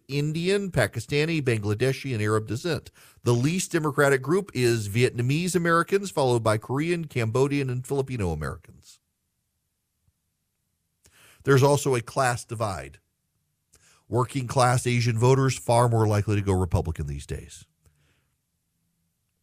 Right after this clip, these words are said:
This is the thing that bothers me about these discussions, the, about the Hispanic Latino vote or about the Asian American vote, Asian American Pacific Islanders. These are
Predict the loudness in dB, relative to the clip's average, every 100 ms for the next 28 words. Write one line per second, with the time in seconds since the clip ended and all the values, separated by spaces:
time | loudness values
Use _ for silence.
0 | _ _ _ _ -2 0 0 -4 -6 -2
1 | -2 0 -2 0 0 0 -2 -4 -2 -2
2 | -2 -4 -6 -8 -4 -4 -6 -10 -8 -8
3 | -8 -14 _ -6 -2 0 0 -2 -2 -2
4 | -2 -2 0 0 2 2 2 0 -2 -2
5 | -2 0 0 0 0 0 0 -2 -4 -4
6 | -4 2 2 2 -6 -20 _ _ 2 4
7 | 6 6 6 4 0 -4 -4 -4 -2 0
8 | 2 2 0 0 2 2